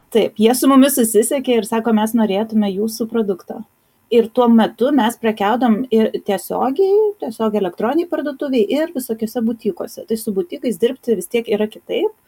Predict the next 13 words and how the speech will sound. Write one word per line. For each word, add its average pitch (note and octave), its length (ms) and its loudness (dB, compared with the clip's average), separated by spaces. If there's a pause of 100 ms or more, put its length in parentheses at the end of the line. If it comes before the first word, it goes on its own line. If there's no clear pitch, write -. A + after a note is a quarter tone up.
(340)
Tenais G#3 340 -4
visi A3 460 -2
ar G#3+ 420 2
visos A#3 400 -2
dažnai A3 340 4
būna G#3+ 280 2
moterys G#3+ 400 0
savininkės, G#3+ 580 2
tai - 120 -8 (100)
tikrai G#3 320 0
pakankamai G#3 500 -4
paprastos - 840 -6
ir, F#3 280 -6